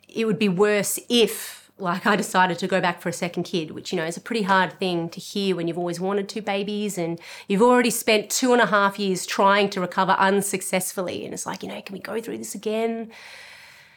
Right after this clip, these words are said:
What's it gonna cost us?" But, but, but God, we decided to be brave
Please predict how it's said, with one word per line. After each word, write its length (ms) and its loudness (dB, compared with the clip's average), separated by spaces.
What's 200 -4
it 60 -4
gonna 140 0
cost 440 -4
us?" 540 -10
But, 220 -8
but, 520 -2
but 480 0
God, 420 -4
we 100 -2
decided 520 0
to 340 0
be 60 0
brave 560 2